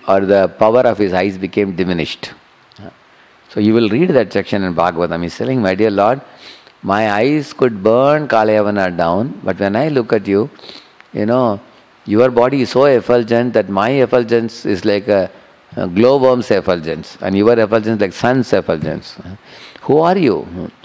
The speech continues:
Ko bhavan? Uh, uh, iti samprapto.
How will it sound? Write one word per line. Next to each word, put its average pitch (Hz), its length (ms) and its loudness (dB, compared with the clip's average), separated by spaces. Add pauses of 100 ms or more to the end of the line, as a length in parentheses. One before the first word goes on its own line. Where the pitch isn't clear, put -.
Ko 160 220 2
bhavan? 139 440 2 (600)
Uh, 87 240 -6 (480)
uh, 92 300 -6 (120)
iti 120 200 -4
samprapto. 131 840 0